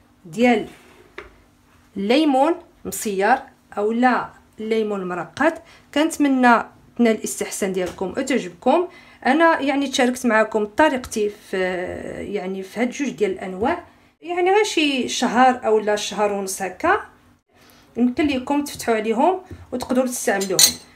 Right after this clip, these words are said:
يعني ما كيطولوش في الترقاد. كيف ما كتشوفوا هذا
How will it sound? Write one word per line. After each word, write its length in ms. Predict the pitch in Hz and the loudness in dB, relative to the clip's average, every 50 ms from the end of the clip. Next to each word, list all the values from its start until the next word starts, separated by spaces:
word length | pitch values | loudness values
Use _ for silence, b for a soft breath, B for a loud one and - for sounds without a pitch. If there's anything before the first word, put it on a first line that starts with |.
| B B B | B B B
يعني 260 | 202 214 208 233 262 | -2 0 2 2 2
ما 120 | 285 302 311 | 2 2 0
كيطولوش 680 | 311 - 294 262 254 - 262 254 254 254 294 285 - | 0 -2 -4 -6 -2 0 0 2 2 0 0 -2 -6
في 120 | - - - | -10 -12 -16
الترقاد. 560 | - - 214 - - - - 160 156 - - - b b b b b b b b b b b b _ _ _ _ _ _ _ _ - | -12 -8 -8 -8 -6 -6 -10 -10 -10 -10 -14 -20 b b b b b b b b b b b b _ _ _ _ _ _ _ _ -6
كيف 120 | - 240 | -2 2
ما 100 | 240 262 | 2 2
كتشوفوا 680 | 277 277 285 262 - 254 247 247 - 320 359 381 381 - | 2 2 -2 -4 -2 -2 -2 -2 0 0 0 0 0 -2
هذا 460 | 185 226 226 208 220 262 320 392 | 0 0 0 2 2 2 2 2